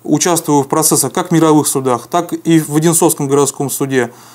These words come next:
так и в Звенигородском городском суде Московской области. Э, и данная амнистия дает шанс на исправление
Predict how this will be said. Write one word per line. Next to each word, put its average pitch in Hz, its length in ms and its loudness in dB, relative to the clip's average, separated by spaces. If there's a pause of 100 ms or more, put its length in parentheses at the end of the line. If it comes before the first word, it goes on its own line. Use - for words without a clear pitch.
(160)
так 175 180 -2
и 175 60 4
в 160 60 4
Звенигородском 160 600 2
городском 139 320 -2
суде 156 240 0
Московской 139 480 -2
области. 123 440 -4 (580)
Э, 143 400 2 (180)
и 175 380 2 (180)
данная 175 360 0
амнистия 180 400 2
дает 156 260 4
шанс 180 420 0 (400)
на 156 420 0
исправление 160 720 2